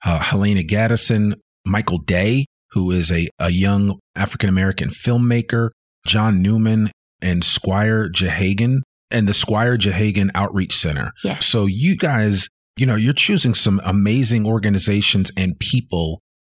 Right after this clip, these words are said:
Speaker 1: to receive this award. How have you, what has determined who would be eligible for this?
Speaker 2: So one of the things about the Salute to Greatness Awards is that we take nominations from the community.
Speaker 1: Okay.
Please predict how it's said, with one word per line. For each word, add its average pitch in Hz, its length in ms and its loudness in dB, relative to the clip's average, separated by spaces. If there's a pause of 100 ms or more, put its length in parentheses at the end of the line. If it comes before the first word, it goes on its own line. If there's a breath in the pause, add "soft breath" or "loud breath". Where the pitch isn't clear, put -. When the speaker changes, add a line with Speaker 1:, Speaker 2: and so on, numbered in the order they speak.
Speaker 1:
to 117 160 0
receive 110 520 0
this 95 220 0
award. 90 460 0
How 143 240 0
have 127 260 0
you, 98 380 2 (320)
what 139 180 0
has 156 120 0
determined 98 640 -2
who 107 180 -2
would 82 260 -4
be 87 220 -2
eligible 82 500 -2
for - 180 -4
this? - 540 -2
Speaker 2:
So 285 200 0
one 247 360 0
of 302 260 -4
the 240 160 0
things 220 460 0
about 180 600 -2
the 180 400 0
Salute 190 360 -2
to 196 100 -4
Greatness 180 520 -2
Awards 175 880 -2
is 180 480 0
that 175 300 -2
we 202 420 0
take 190 300 -4
nominations 170 720 0
from 165 180 0
the 170 80 0
community. - 560 -4
Speaker 1:
Okay. 95 300 0